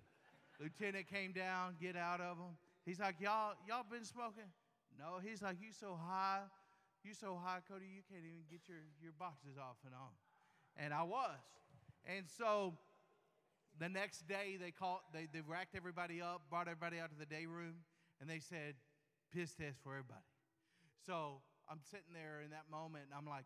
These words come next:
"Jesus, if you're real, please let me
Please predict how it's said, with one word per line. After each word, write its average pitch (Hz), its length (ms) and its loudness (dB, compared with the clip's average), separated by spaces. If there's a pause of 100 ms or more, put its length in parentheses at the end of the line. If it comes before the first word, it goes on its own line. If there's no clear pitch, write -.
(120)
"Jesus, 151 540 -4 (360)
if 156 160 -2
you're 165 160 4
real, 165 480 4 (640)
please 208 460 2 (640)
let 226 180 8 (100)
me 185 180 0